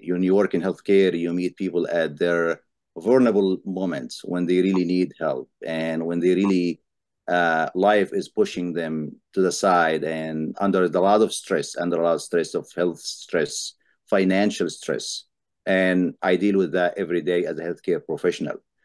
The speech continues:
And also from my background in activism, I deal with all the challenges that's facing our nation right now.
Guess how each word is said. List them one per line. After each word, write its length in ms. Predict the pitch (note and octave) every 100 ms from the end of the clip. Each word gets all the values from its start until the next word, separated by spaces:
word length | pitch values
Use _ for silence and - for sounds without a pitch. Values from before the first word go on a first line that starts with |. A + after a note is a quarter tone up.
| _ -
And 120 | F#2+
also 440 | A2 A2 - G#2
from 240 | F#2+ F#2+ F#2
my 200 | F#2 E2+
background 680 | F2+ D#2 F#2 F2+ F2 E2 -
in 220 | E2 E2+
activism, 720 | D#2+ - E2+ F#2 E2+ D#2+ C#2+ _ _ _ -
I 120 | F2+
deal 300 | F2+ G2 F2+
with 260 | F2 E2 C#2+ - - -
all 360 | G#2 A#2+ A#2
the 420 | G#2 F#2+ F#2 E2+ -
challenges 800 | - A2+ B2 A2 F2+ D#2 - - -
that's 520 | E2+ F2 D#2+ - -
facing 400 | G#2 G2+ - F2+
our 220 | E2+ E2+
nation 380 | D2+ F2+ - E2+
right 220 | D2+ C#2+
now. 280 | C#2+ A#1+ -